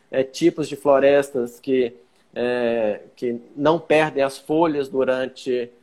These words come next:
é, o período de seca, outras que perdem parcialmente. Então você tem também características diferentes, mas é um, um bioma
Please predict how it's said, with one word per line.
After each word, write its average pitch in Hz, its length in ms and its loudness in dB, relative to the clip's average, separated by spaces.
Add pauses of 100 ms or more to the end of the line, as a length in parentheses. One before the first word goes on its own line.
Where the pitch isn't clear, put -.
(280)
é, 120 420 -2
o 120 80 -12
período 131 440 -2
de 147 100 -10
seca, 160 560 -2
outras 143 460 0
que 131 100 -8
perdem 127 420 -4
parcialmente. 156 880 -6
Então 143 160 -4
você 143 240 -6
tem 147 220 -6
também 147 420 -6 (380)
características 147 1040 -2
diferentes, 151 720 -2
mas 156 460 0
é 151 180 2
um, 165 220 -4 (260)
um 160 160 -4
bioma 165 640 2